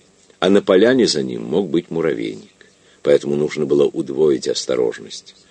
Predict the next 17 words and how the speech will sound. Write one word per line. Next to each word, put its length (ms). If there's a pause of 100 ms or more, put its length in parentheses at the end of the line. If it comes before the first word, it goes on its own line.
(300)
Зоолог 560
и 60
ботаник 480
остались 560
с 60
генералом, 680 (400)
а 180
Каштанов 640
и 60
Макшеев 600
отправились 760
на 100
разведку. 680 (1500)
Дойдя 440
до 120
края 320
леса, 420